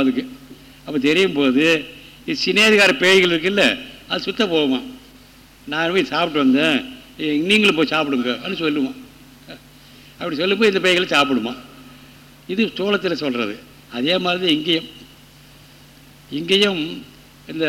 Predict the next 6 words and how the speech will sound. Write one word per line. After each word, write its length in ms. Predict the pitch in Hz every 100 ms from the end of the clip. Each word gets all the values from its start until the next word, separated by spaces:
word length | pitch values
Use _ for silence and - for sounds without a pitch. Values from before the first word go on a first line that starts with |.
| 139 123 104 92 - - 127
அஞ்ஞான 380 | 160 196 208 151
பேய்கள் 260 | 170 165 156
இருக்காங்களே, 640 | 139 139 123 139 143 110 127
அதாவது 340 | 151 156 160 147 123
தத்துவானம் 400 | 143 127 180 160
இல்லாதவர்களாம் 580 | 139 135 131 185 180 113